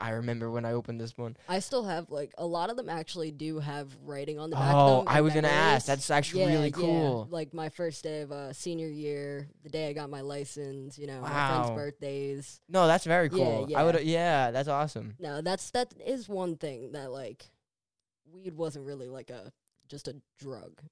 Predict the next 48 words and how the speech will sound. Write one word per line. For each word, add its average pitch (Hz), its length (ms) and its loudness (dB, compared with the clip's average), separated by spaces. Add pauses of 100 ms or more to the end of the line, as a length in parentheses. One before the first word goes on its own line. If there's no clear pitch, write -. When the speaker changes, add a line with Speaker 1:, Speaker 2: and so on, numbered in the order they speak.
(120)
Speaker 2:
you 151 100 -10
know 147 120 -4
what 139 100 -6
I 139 120 -6
mean? 139 220 -4
Speaker 1:
Yeah, 156 120 4
Speaker 2:
It 175 80 0
was, 185 260 -4
Speaker 1:
yeah. 127 80 -4
Speaker 2:
it 208 40 2
was 202 140 -4
something 196 420 -6
that, 160 280 -6
it - 100 -16
w-, 160 220 -8
it's 151 180 -8
social, - 540 -6 (120)
you 151 120 -10
know 143 100 -8
what 143 100 -8
I 143 120 -8
mean? 135 280 -10 (260)
For 180 100 -6
some 147 180 0
Speaker 1:
Yeah. 143 240 8
Speaker 2:
people. - 240 -4 (180)
<laughs> 170 200 -8
Speaker 1:
I 151 80 0
mean, 151 200 0
like, 143 280 2 (880)
but 151 140 -4
like, 165 160 0
like 170 140 0
we 170 80 0
were 139 80 2
saying, 123 540 -2
it's 127 120 -8
cool 151 200 -4
that 127 120 0
you, 127 120 0
you 123 180 -4
can 123 100 -4
see - 160 -4
yourself 120 600 0
one 113 200 -2
day 110 220 -2
being 110 340 -4
like, 107 420 -6